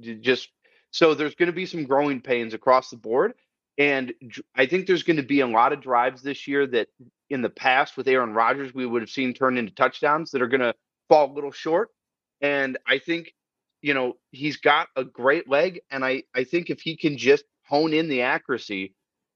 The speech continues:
I think he's gonna be a great kicker. Um,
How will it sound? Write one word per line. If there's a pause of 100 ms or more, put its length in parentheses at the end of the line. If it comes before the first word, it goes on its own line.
(440)
I
think
he's
gonna
be
a
great
kicker. (320)
Um,